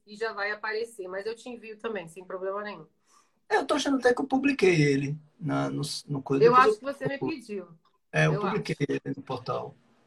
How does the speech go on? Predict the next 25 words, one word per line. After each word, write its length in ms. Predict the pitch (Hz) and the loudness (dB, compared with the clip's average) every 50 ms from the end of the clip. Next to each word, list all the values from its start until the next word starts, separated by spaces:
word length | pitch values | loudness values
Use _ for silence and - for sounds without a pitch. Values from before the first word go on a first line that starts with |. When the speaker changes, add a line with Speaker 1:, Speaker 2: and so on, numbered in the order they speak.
| _ _ _ | _ _ _
Speaker 2:
no 100 | 123 120 | -4 -4
website. 600 | 120 120 120 - 131 123 123 120 - - - - - | -2 -2 -2 -4 -4 -4 -6 -6 -10 -12 -18 -16 -8
Speaker 1:
E 120 | 214 226 | 0 2
aí, 600 | 233 240 240 233 233 240 247 262 285 285 269 226 - | 2 2 2 0 0 -2 -2 -2 -4 -4 -4 -4 -2
é, 760 | 175 190 190 190 190 190 190 185 185 185 180 175 170 170 - _ _ _ _ _ _ _ _ _ _ _ _ | 0 0 0 0 0 -2 -2 -2 -2 -4 -4 -6 -6 -10 -14 _ _ _ _ _ _ _ _ _ _ _ _
com 80 | - 269 | 0 0
a 80 | 302 | 0
publicação 640 | 359 302 311 302 - 277 269 254 254 254 240 240 226 | 0 -2 -8 -8 -4 -4 -4 -4 -4 -4 -6 -4 -4
do, 580 | 226 220 214 208 202 190 185 185 180 175 180 180 | -6 -6 -6 -6 -8 -8 -12 -14 -18 -18 -14 -12
do 120 | 196 196 | -10 -4
Marco 240 | 220 220 214 214 214 | -2 -2 -2 -2 -6
Regulatório 420 | 202 214 208 202 208 - 214 208 | -6 -6 -6 -6 -6 -8 -10 -8
das 180 | 196 208 196 202 | -8 -8 -8 -6
Organizações 600 | 208 202 208 208 208 214 202 208 - 214 202 - | -6 -6 -6 -6 -6 -8 -10 -8 -8 -10 -10 -10
da 80 | 202 | -12
Sociedade 480 | 202 - - - 220 208 208 196 196 - | -16 -10 -4 -4 -2 0 0 0 -2 -2
Civil, 500 | - 202 165 175 220 254 294 302 269 240 | -8 -10 -10 -6 -6 -4 -4 -4 -4 -4
que 120 | - - | -4 -2
é 100 | 208 202 | -2 0
a 100 | 202 208 | 0 0
Lei 240 | 208 415 415 202 202 | 0 0 0 -2 -2
treze 320 | 202 - 202 202 196 190 190 | -4 -4 -6 -6 -6 -8 -10
mil 120 | 185 185 | -12 -12
e 20 | 180 | -14
dezenove, 680 | 165 180 180 175 185 202 214 233 233 226 202 170 - | -8 -8 -6 -2 0 2 2 4 4 4 2 0 -6